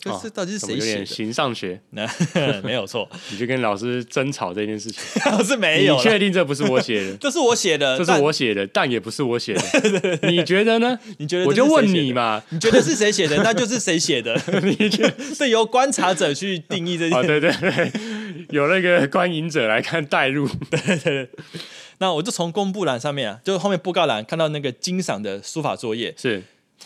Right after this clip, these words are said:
Speaker 1: 也不知道是我心虚还是投射还是怎么样，就是金赏的那个字没有到很漂亮，
Speaker 2: 嗯。
Speaker 1: 可是看得出是很认真写出来的努力，
Speaker 2: 哦。
Speaker 1: 是个有独特个性的两个字的努力。
Speaker 2: 这就是艺术啊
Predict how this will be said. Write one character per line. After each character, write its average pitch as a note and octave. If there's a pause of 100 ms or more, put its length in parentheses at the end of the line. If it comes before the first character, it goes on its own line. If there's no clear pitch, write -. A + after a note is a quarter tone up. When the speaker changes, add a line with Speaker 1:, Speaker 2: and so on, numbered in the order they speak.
(100)
Speaker 1:
也 D3+
不 F3
知 -
道 C#4
是 D4
我 C3+
心 E3
虚 F3
还 C#3+
是 D3
投 A#2
射 C3+
还 G#2+
是 A2+
怎 G#2
么 G2
样， G2
就 D#3
是 D#3+ (200)
金 B3+
赏 A2
的 G#2+
那 E3
个 D3
字 -
没 C3
有 D3+
到 F#3
很 G#2+
漂 A#2
亮， A2 (140)
Speaker 2:
嗯。 G#2+
Speaker 1:
可 E3+
是 C4
看 B3+
得 F3+
出 F#3+
是 A3+
很 A2+
认 E3+
真 D#3+
写 A2+
出 -
来 C#3
的 A#2+
努 A2+
力， A#2 (100)
Speaker 2:
哦。 A#2+
Speaker 1:
是 -
个 D#3
有 A2+ (360)
独 C#3+
特 G#3
个 F3
性 C#3+
的 A2+
两 G#2
个 G2
字 A2+
的 D3+
努 A2
力。 -
Speaker 2:
这 A#2
就 A2
是 G#2+
艺 C3+
术 G#2
啊 E2+